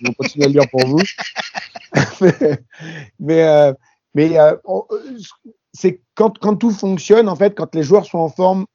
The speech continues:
moi, je peux me dire que je les ai pas empêchés d'être en forme.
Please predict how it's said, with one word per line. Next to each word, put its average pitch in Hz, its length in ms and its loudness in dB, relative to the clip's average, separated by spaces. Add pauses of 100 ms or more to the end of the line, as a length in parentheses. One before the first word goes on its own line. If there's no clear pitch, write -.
(140)
moi, 165 200 -2
je 185 80 -6
peux 160 140 -4
me 151 100 -4
dire 196 180 2
que 165 120 -4
je 127 80 -6
les 135 180 -6
ai 139 40 -2
pas 156 120 -4
empêchés 156 420 -2
d'être 139 180 0
en 127 60 -10
forme. 107 240 -12